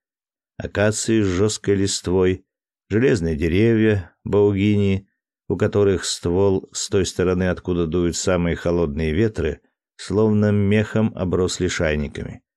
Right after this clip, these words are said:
смоковницы, которые, как манговые деревья, опираются на воздушные корни, похожие на сваи, и много других великолепных деревьев. Деревья исполины, вздымающиеся вверх на сто футов,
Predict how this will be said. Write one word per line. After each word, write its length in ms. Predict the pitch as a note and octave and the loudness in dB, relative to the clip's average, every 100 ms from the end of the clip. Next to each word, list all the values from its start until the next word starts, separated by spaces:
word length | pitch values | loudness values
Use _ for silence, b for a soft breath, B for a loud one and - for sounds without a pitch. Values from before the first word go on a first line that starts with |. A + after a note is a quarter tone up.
| _ _ | _ _
смоковницы, 960 | - D#3 C3 G2+ G2 F2+ F#2 E2 - E2+ | -6 -4 0 2 2 2 0 -2 -4 -2
которые, 580 | F2+ - F2 E2+ E2 | -4 -2 0 2 2
как 300 | E2 F2 D2+ | 0 -4 -4
манговые 640 | D#2 E2+ D#2+ D#2+ D#2+ D#2 D#2 | -4 -2 -2 0 0 0 0
деревья, 580 | D#2+ F#2 A#2+ G#2+ G2 b b _ _ | 0 2 2 2 0 b b _ _
опираются 580 | - G#2+ A#2+ C#3+ C3 - | -4 0 2 2 0 0
на 80 | G#2+ | 0
воздушные 680 | F#2+ D#2+ D2+ A2 - G#2 G#2 | 0 0 0 -2 0 0 0
корни, 600 | - F#2+ F2+ F2 F2+ D#2+ - | 2 2 2 0 0 -2 -6
похожие 480 | - D2+ F#2 E2+ F2 | -8 -2 -2 0 0
на 140 | F2 | 0
сваи, 500 | E2 - E2+ E2 D2+ - _ _ _ _ | -4 -2 0 0 -2 -6 _ _ _ _
и 80 | G#2 | -2
много 280 | C3+ D#3+ C#3+ | 0 0 0
других 500 | A#2 G2+ A#2 A#2 A2+ | 0 2 -2 -2 0
великолепных 760 | G#2 G2+ F#2 F2+ F#2 F#2 F2 | -2 0 0 2 0 -2 -2
деревьев. 640 | E2+ E2 D#2+ C#2+ - - _ _ _ _ _ _ _ _ | -2 0 0 -2 -6 -14 _ _ _ _ _ _ _ _
Деревья 400 | - C3 D#3 C#3 | -2 2 2 2
исполины, 760 | C3 - B2 B2 D3+ A#2 F#2+ D#2 _ _ | 0 0 0 2 4 2 2 -2 _ _
вздымающиеся 1000 | E2 E2+ A2 A#2+ A2 - G#2+ G2 - G2 | -8 0 2 4 2 0 -2 -2 0 0
вверх 420 | F#2 G2+ A2+ - | 2 0 0 -2
на 120 | F#2+ | -4
сто 260 | - G2 F2+ | -2 -2 -2
футов, 520 | - C#3+ - C#2+ | -2 -4 -2 -4